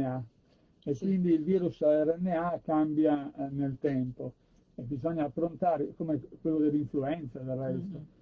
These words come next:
Speaker 1: Ma se tutto il male fosse questo, eh, noi ci attrezzeremo per farne di più
Speaker 2: Mm.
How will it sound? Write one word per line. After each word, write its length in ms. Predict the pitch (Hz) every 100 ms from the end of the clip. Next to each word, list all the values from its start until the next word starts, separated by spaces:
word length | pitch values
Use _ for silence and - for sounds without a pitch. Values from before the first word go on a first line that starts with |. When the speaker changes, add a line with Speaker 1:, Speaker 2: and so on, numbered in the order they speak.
| -
Speaker 1:
Ma 120 | - -
se 360 | - 147 139 -
tutto 220 | 196 185
il 80 | 175
male 280 | 190 175 160
fosse 320 | 165 - 208
questo, 520 | 175 165 - 214 214
eh, 180 | - -
noi 260 | 139 160 165
ci 80 | 165
attrezzeremo 720 | 151 165 156 170 170 175 156
per 220 | 135 147 123
farne 340 | 170 160 156
di 120 | 160
più 300 | 180 185 214
Speaker 2:
Mm. 200 | 247 -